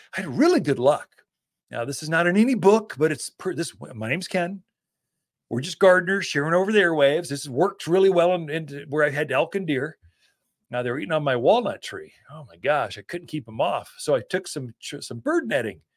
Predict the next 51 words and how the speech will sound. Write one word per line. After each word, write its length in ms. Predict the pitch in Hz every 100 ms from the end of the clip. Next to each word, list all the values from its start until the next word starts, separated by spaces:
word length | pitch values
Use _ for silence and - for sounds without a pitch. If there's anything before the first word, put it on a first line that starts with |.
| _ _ _
So 100 | -
regular 240 | 202 330 277
old 120 | 170
bird 180 | 214 185
netting 200 | 139 127
you 60 |
put 160 | - 185
over 280 | 185 175 160
a, 140 | 147
an 100 | 147
apple 260 | 170 165 151
tree 180 | - 131
to 60 |
keep 180 | 107 -
the 60 | 127
birds 260 | 143 117
off. 220 | 113 85 -
So 100 | 139 -
peaches, 420 | 175 - 104 -
keep 140 | - 139
the 60 |
birds 280 | 135 135 107
off. 140 | 104 - - -
I 80 | 214
just 240 | 214 - -
lightly 360 | 196 240 190
floated 380 | - 214 220 156
that 180 | 131 -
three 200 | - 262
times 360 | - 156 139 123
around 240 | 147 254
the 80 | 208
trunk, 260 | - 156
staple 400 | - 294 294 -
gunned 280 | 139 120 110
it. 220 | 175 - _ _ _ _ _ _ _
So 120 | -
it's 120 | 151 175
like 140 | 160
this 140 | 160
floating 640 | - - 180 190 190 185 175 _ _ _ _ _ _ _
netting, 680 | 143 156 202 214 143 151 185 _ _ _
but 160 | - 117
they 220 | 285 359
didn't 480 | 214 185 208 123 107
mess 320 | 127 160 -
with 80 | 92
that. 200 | 85 -
They 260 | - 202 233
were 320 | 156 175 180
not 360 | 156 156 196